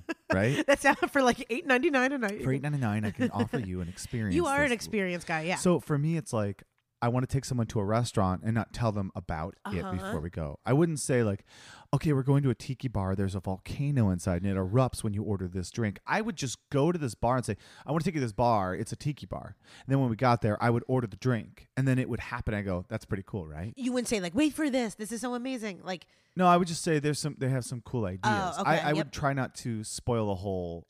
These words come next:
Speaker 1: Okay.
Speaker 2: thing because that, um, experience i-, is something that, uh,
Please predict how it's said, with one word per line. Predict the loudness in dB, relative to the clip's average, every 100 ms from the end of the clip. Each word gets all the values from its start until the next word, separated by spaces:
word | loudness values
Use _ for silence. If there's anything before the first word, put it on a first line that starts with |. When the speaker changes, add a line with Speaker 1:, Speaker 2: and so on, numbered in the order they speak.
| -8
Speaker 1:
Okay. | -6 -6 -4
Speaker 2:
thing | -4 -4 -12 -20 -8
because | -2 0 -2 -8 -20 _ -6
that, | -2 0 0 0
um, | 0 0 -2 -6 -12 -8
experience | -8 -8 -4 -2 0 0 0 -2 -6 -8 -10 -14 _ _ _ _ _ _ -10
i-, | -8
is | -4 -4 -4
something | -2 -2 -2 -2 -2 0
that, | 0 0 -2 -4
uh, | -2 0 0 0 -2